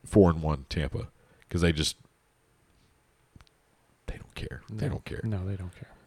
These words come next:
Speaker 1: They'll fucking destroy.
Speaker 2: Absolutely.
Speaker 1: Uh, so be careful.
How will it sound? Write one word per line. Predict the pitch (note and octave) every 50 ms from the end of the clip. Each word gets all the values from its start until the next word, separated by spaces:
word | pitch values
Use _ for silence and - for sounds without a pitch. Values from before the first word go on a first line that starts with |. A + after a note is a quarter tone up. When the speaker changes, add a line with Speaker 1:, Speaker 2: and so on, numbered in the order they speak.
| _ - -
Speaker 1:
They'll | - C3 A2
fucking | - - F#2 - - D#2 C2+
destroy. | C2 - - - A1 G1+ G1+ - G2 - - - - - A#2
Speaker 2:
Absolutely. | A#2 - - - A2+ G#2+ G#2 G2+ G#2
Speaker 1:
Uh, | G2+ G2+ G2+ G2+ G2+ G2 - _ _ _ _ _ _ _ _ _ _ _ _ -
so | - - A2+ F2+
be | E2 F#2+
careful. | G2 - D3+ D3+ D#3+ - C#2+ D2